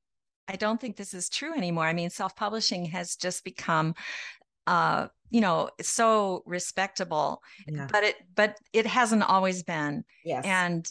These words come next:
Speaker 1: and so
Speaker 2: Agreed.
Speaker 1: I had to really do some emotional work
Speaker 2: Yeah.
Speaker 1: to say, "You know what? This is the future for me." And I'm, and I'm not going to be defensive or, or ashamed of it.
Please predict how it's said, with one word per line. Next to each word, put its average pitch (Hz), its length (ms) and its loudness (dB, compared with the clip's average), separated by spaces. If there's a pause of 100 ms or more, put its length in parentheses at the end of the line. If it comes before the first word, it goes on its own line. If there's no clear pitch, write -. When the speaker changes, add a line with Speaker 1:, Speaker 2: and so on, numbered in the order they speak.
(160)
Speaker 1:
and 185 200 -2
so 180 580 0
Speaker 2:
Agreed. 196 80 0
Speaker 1:
I 208 180 0
had 208 380 -6 (120)
to 196 160 -8
really 202 340 -6
do 196 220 -4
some 180 560 0
emotional 190 840 -2
work 165 420 -2 (380)
Speaker 2:
Yeah. 151 200 -4 (100)
Speaker 1:
to 220 120 -4
say, 190 500 2
"You 220 180 2
know 247 140 6
what? 247 320 4 (100)
This 269 200 -4
is 277 140 -6
the 208 80 -6
future 220 460 -4
for 175 220 -6
me." 165 460 -4 (200)
And 190 180 2
I'm, 196 320 4 (100)
and 196 180 0
I'm 196 260 4
not 202 260 2 (240)
going 196 280 -2
to 208 120 -6
be 190 160 -10
defensive 208 760 -2
or, 170 340 0 (760)
or 196 320 0 (160)
ashamed 208 580 -2
of 180 160 -2
it. 170 160 0